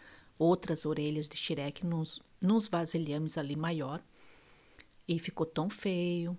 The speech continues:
ficou assim, chegou a apodrecer, porque apanhou geada, queimou. E depois chuva em cima, ainda por cima. Daí eu falei, "Pronto, vou perder as minhas orelhas de xireque, né?"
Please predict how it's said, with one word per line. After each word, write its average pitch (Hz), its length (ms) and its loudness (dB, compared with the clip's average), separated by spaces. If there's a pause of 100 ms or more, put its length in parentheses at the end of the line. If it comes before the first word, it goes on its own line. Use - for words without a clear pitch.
ficou - 280 -6 (140)
assim, - 240 0
chegou 160 240 -2
a 156 40 2
apodrecer, 156 1000 -2
porque - 180 -6
apanhou 143 340 -2
geada, 175 480 0
queimou. 165 540 0 (880)
E 156 80 -2
depois 160 880 -2 (920)
chuva 190 440 4
em 180 80 2
cima, 185 440 0
ainda 175 160 0
por 180 180 -6
cima. 190 480 -2 (260)
Daí 165 80 -4
eu 165 40 -4
falei, 190 180 -2
"Pronto, 180 400 -4
vou 151 120 -2
perder 165 380 -2
as 170 140 -2
minhas 160 240 -2
orelhas 160 240 -2
de 156 80 -6
xireque, - 480 -4
né?" - 140 -8